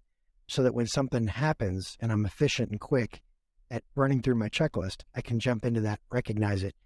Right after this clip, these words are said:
and address it much, much quicker. And so you can see as I,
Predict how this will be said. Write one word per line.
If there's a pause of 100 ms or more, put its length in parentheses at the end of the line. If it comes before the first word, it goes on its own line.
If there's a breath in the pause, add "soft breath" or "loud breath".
(260)
and
address
it
much,
much
quicker. (400)
And
so
you
can
see
as
I,